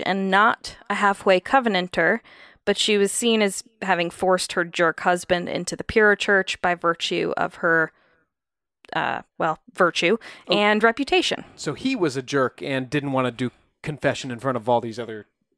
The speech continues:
Speaker 2: a-holes.
Speaker 1: I think that was probably part of it,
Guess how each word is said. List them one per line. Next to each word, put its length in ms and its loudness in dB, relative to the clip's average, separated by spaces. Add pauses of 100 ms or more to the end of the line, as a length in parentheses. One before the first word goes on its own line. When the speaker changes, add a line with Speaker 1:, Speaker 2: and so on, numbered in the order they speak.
(360)
Speaker 2:
a-holes. 560 -6 (1700)
Speaker 1:
I 100 -6
think 220 4
that 120 6
was 120 4
probably 260 4
part 320 4
of 120 2
it, 220 2